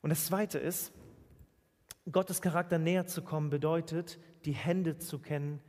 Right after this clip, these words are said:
die dich halten. Die Hände zu kennen, die dich halten. Denn viel wichtiger als was in den Händen ist, ist der, dem die Hände gehören. Und ich will euch kurz zeigen, was das bedeutet. Ich habe ein paar Gegenstände hier dabei,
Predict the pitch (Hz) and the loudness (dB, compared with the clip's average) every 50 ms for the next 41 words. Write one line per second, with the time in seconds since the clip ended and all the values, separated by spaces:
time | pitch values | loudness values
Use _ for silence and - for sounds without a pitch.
0 | - - _ - - 139 123 143 - - 120 127 123 120 110 - - 98 98 101 | -20 -20 _ -10 -8 -6 -6 -6 -6 -6 -8 -8 -8 -8 -10 -12 -14 -16 -18 -18
1 | - _ _ _ _ _ _ _ _ _ _ _ _ _ - 143 117 127 170 190 | -20 _ _ _ _ _ _ _ _ _ _ _ _ _ -6 -4 0 0 0 0
2 | 202 208 - - - 170 - - 165 156 147 143 147 143 143 143 - 113 101 107 | 0 -2 -4 -6 -10 -8 -4 -4 -2 -2 -2 -2 -4 -6 -6 -8 -10 -10 -12 -12
3 | 107 - - 98 - - _ _ _ _ - - - - - - _ - 151 151 | -12 -14 -16 -18 -18 -20 _ _ _ _ -20 -20 -20 -20 -20 -14 _ 0 0 0
4 | 151 - 214 240 190 220 214 220 - 180 147 160 131 147 143 - - 147 139 - | 2 2 2 2 2 2 0 0 0 2 2 4 2 2 -2 0 -2 -4 -4 0
5 | - 190 214 220 202 156 147 143 143 143 135 139 139 139 151 151 - - - - | 0 0 2 2 2 2 0 0 -2 -2 -2 -2 -2 -2 -2 -4 -4 -8 -10 -12
6 | - - - - _ 143 135 - - - 156 165 175 185 180 180 - - - - | -20 -20 -20 -8 _ -4 -4 0 2 4 4 4 4 2 0 -4 -10 -16 -20 -20
7 | - - 143 - 156 151 143 143 143 151 151 147 143 143 135 143 135 135 127 117 | -18 -8 -2 0 0 2 2 2 2 2 2 0 0 0 0 -2 -2 -2 -4 -4
8 | 107 107 107 104 - - - _ _ _ _ _ _ _ _ _ _ - 143 135 | -6 -8 -12 -14 -16 -20 -20 _ _ _ _ _ _ _ _ _ _ -8 -6 -4
9 | 143 147 151 147 151 - - 160 156 - - 147 139 135 131 131 120 120 - 131 | 0 0 0 0 0 -2 -2 -2 -2 -2 -4 -2 -2 -2 -2 -4 -8 -8 -8 -8
10 | 117 - - 127 117 117 110 113 - - - - _ _ _ - - - - - | -10 -10 -10 -10 -8 -8 -10 -10 -12 -18 -20 -20 _ _ _ -20 -20 -20 -20 -20
11 | - - - - - - - - - - - - - - - 185 190 - 175 - | -20 -20 -20 -20 -20 -20 -20 -20 -20 -20 -20 -12 -4 2 2 2 2 2 2 2
12 | 180 165 156 170 170 165 - - 160 143 139 135 120 143 123 120 107 123 127 139 | 4 4 4 2 2 2 0 -2 -2 -2 -2 0 -2 -2 -2 -2 -2 -2 -2 -2
13 | 160 | -2